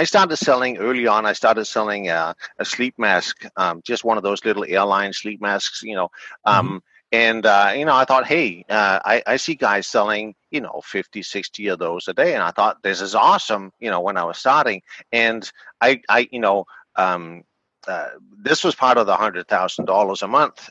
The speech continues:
Speaker 1: um, 'cause that ramped up just incredibly fast.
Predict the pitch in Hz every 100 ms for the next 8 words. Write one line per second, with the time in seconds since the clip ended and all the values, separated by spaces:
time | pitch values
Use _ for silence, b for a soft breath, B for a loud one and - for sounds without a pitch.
0 | - 95 92 90 110 104 135 113 113 104
1 | 110 101 - 107 - 101 - 110 95 87
2 | - 135 147 -